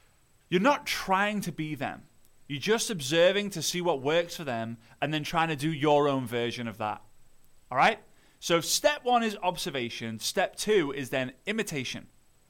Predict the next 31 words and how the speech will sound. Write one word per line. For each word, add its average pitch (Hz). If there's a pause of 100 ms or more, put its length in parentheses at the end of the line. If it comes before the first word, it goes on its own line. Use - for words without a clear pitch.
(380)
Right? 185
So 208
what 185
can 277
you 226
do 196
that 170
you 170
see 175
other 151
people 196
doing 131 (720)
who 175
have 175
got 180
the 180
success 160
that 143
you 175
want? 143 (440)
What 220
is 262
it 247
that 214
they 202
do 185
that 135
you 180
can 185
also 143
do? 107